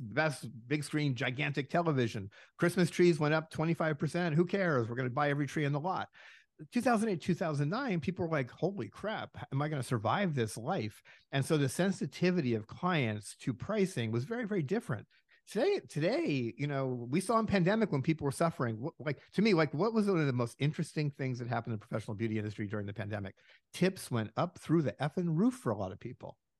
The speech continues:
like crazy, which tells you something. Like, if we were holding our prices, but they're tipping you extra, they got the cash, you know? And,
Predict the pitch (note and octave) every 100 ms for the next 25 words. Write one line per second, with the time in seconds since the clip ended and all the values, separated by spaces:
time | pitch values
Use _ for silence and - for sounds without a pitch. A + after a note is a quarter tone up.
0 | _ - E3+ - G4 F3+ G#2+ - _ -
1 | F#3+ F#3+ - C4+ C4+ G#3+ D3+ C#3 A2+ -
2 | - - B2+ A2 - - C#3 D3+ D#3 G3+
3 | A3 F3 C#3+ G3 F#3 C3+ C3 C3 - G3+
4 | G3 C#3+ A2+ G#2+ - - G#2+ G#2 - _
5 | - D4 F4+ F#4 - F#4+ C4+ - - -
6 | B2+ C3+ D#3+ F3 C#3 C3